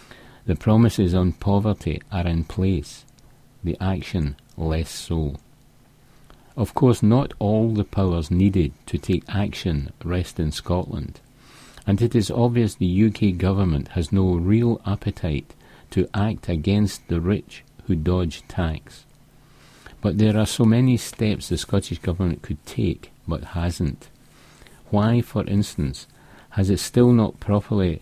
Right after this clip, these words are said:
reformed council tax so that it is genuinely progressive? Why is it continuing to cut college funding when it is colleges that are most likely to help students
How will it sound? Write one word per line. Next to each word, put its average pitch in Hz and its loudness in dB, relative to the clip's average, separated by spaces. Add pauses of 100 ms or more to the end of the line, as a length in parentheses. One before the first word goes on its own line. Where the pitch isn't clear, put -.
(120)
reformed 92 -2
council 101 0
tax - -6 (380)
so - 0
that 101 0
it - -4
is 90 2
genuinely 98 2 (320)
progressive? 85 -4 (1080)
Why 104 4
is 117 4
it - 0
continuing 107 4
to - -4
cut - -4
college 107 -2
funding 98 0 (420)
when 107 4
it 104 2
is 98 2
colleges 101 0
that - -4
are 87 -4
most 98 2
likely 92 0
to - -4
help 87 -2
students 95 -2